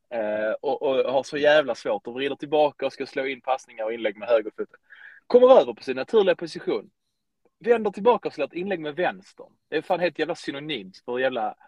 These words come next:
efterblivet det har varit med, med, med två högerbackar i truppen enbart när Martin Olsson också har varit borta. Så det är, precis som du säger, extremt skönt att, att, eh,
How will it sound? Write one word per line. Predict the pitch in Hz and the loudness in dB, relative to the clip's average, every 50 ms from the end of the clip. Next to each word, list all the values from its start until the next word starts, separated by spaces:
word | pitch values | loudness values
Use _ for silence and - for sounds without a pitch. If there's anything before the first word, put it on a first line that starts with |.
| _ _ _ _ _ _ _ - | _ _ _ _ _ _ _ -4
efterblivet | - - - - - - 117 107 110 107 101 101 98 | -4 -4 -4 -4 -10 -10 -10 -8 -6 -8 -8 -8 -6
det | - 107 | -4 -4
har | 104 | 0
varit | 107 117 123 117 107 98 - | 2 4 4 4 2 -2 -6
med, | 107 104 101 - | -8 -8 -8 -8
med, | 117 113 107 104 107 110 | -6 -8 -8 -8 -8 -8
med | 113 107 98 | -8 -8 -6
två | - 127 113 101 | -2 0 0 2
högerbackar | 104 117 120 117 113 101 104 98 92 _ - 98 95 95 - | 4 2 2 2 0 -2 -4 -6 -8 _ -6 -6 -6 -6 -8
i | - 113 | -12 -16
truppen | - - 123 107 _ - 98 98 95 101 | -14 -10 -12 -12 _ -10 -12 -12 -10 -6
enbart | - 117 120 120 104 95 82 - _ - | -4 -4 -2 -2 -2 -4 -4 -4 _ -14
när | 101 104 98 | -10 -8 -6
Martin | 101 98 95 - 113 117 | -4 -4 -6 -6 -4 -4
Olsson | 110 101 - - - 101 | -4 -4 -4 -8 -8 -8
också | 101 - - 95 | -6 -4 -4 -4
har | 92 | -4
varit | - - | -4 -6
borta. | - 95 95 - - - - - | -4 -6 -6 -6 0 0 0 0
Så | - - | 0 0
det | 92 107 | 2 2
är, | 98 - _ - - - - - - - | 2 2 _ -16 -16 -16 -16 -10 2 2
precis | 143 135 156 156 131 | 4 6 6 6 4
som | - 127 127 | 4 -2 -2
du | 120 | 2
säger, | - 139 113 107 104 | 6 6 8 8 6
extremt | 117 - - - 160 156 127 104 104 - | 4 0 -4 2 4 4 4 4 2 -6
skönt | - - 131 107 101 101 - 110 | 0 2 2 2 2 0 -4 -4
att, | 104 98 _ _ - | -4 -4 _ _ -8
att, | 113 107 - _ _ - | -8 -8 -8 _ _ -6
eh, | 101 98 95 95 92 95 | -6 -4 -4 -4 -6 -10